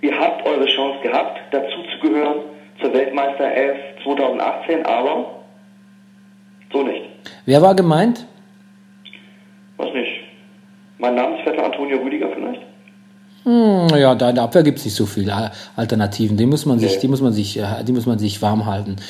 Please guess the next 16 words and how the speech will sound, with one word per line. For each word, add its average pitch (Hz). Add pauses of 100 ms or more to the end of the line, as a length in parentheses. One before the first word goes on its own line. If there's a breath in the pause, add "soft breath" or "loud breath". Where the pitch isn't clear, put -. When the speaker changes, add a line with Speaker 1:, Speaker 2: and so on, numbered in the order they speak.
(420 loud breath)
Speaker 2:
Ähm, 113 (880 loud breath)
wobei, 147 (180)
gut, -
grad 170
wo 180
ich 170
das 151
sag, 139
ne, 143
fällt 151
mir 151
unser 135
Freund 135
Plattenhardt 120
ein, 117
ne? 131